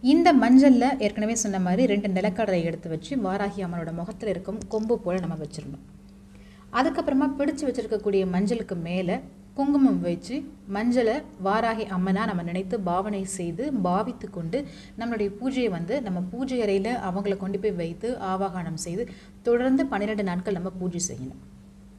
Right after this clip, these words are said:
தினமும் வாராகி அம்மனுக்கு ஒரு தீபம் ஏற்றி வைத்து, உங்களால முடிந்த பிரசாதத்தை பன்னிரெண்டு நாட்களும் தொடர்ந்து மறக்காம நம்ம செய்யணும்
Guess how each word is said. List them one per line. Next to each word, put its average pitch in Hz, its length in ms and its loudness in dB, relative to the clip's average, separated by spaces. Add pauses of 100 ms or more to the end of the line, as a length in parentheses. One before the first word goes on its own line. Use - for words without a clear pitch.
(720)
தினமும் 302 420 6
வாராகி 254 360 4
அம்மனுக்கு 208 500 -2
ஒரு 247 240 4
தீபம் 262 340 4
ஏற்றி 196 280 0
வைத்து, 180 360 -2
உங்களால 240 540 2
முடிந்த 262 400 8
பிரசாதத்தை 220 640 0 (160)
பன்னிரெண்டு 220 380 0
நாட்களும் 202 380 -2
தொடர்ந்து 214 380 2
மறக்காம 180 400 -2
நம்ம 196 220 -2 (100)
செய்யணும் 160 320 -4